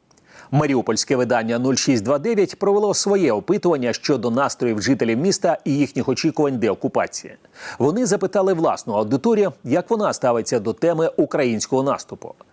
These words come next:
На запитання Нуль шість два дев'ять відповіли чотири тисячі вісімсот людей. Серед них є ті, хто залишили Маріуполь, і є й такі, хто залишаються в окупації.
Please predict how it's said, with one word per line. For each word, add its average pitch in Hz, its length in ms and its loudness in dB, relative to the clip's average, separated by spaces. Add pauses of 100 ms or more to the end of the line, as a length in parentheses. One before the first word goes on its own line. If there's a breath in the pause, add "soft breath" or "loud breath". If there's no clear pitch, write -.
(240 loud breath)
На 131 140 2
запитання 117 600 0
Нуль 123 160 2
шість 113 300 0
два 113 160 0
дев'ять 147 380 0
відповіли 143 540 0
чотири 127 380 -2
тисячі 156 440 0
вісімсот 127 640 0
людей. 117 340 0 (420 loud breath)
Серед 220 260 0
них 247 200 0
є 131 100 2
ті, 220 220 2
хто 185 400 0
залишили 175 560 0
Маріуполь, 113 460 0 (280 loud breath)
і 131 160 4
є 117 140 4
й 107 40 0
такі, 180 380 0
хто 147 340 0
залишаються 120 720 0
в 113 40 -2
окупації. - 640 -4